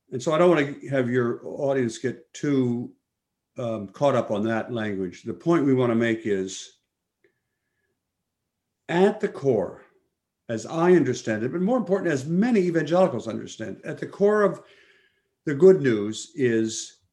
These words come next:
not just good news for my personal salvation, but is our obligation to care for one another.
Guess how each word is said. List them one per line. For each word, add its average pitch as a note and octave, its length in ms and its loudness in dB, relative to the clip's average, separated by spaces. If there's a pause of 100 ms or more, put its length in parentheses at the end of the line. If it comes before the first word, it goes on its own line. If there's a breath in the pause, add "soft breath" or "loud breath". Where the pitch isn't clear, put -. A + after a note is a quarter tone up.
(140)
not C4 200 -2
just A3+ 220 -2
good F#3+ 160 6
news E3+ 180 2
for C3+ 120 0
my D3+ 200 2
personal D3+ 380 -4
salvation, B2+ 720 0
but C3+ 260 0 (520 loud breath)
is E3+ 300 2
our B3+ 300 6
obligation G3+ 600 2
to G3+ 40 2
care C4 320 0
for D#3+ 140 0
one A2 180 -2
another. F2 380 -12